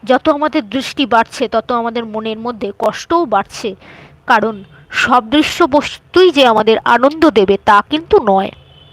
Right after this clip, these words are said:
আজকের আমাদের রেডিও স্টোরি এতটাই। আজকের গল্পটি যারা নতুন দর্শকবৃন্দ আছেন,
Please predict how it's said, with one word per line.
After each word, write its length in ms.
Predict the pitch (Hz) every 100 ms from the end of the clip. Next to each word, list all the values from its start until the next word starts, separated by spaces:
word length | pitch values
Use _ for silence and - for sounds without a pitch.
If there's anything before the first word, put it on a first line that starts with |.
| _ _ - -
আজকের 420 | 220 190 196 302
আমাদের 300 | 262 220 220
রেডিও 300 | 214 214 226 247
স্টোরি 360 | - 226 196 208
এতটাই। 460 | 226 254 240 202 - _ _ - - - - - - - _
আজকের 460 | - 247 226 311 349
গল্পটি 520 | 247 226 226 226 - 208
যারা 260 | 220 196 214
নতুন 340 | 226 247 269 262
দর্শকবৃন্দ 680 | 233 - - 254 226 240 240
আছেন, 400 | 233 - - 247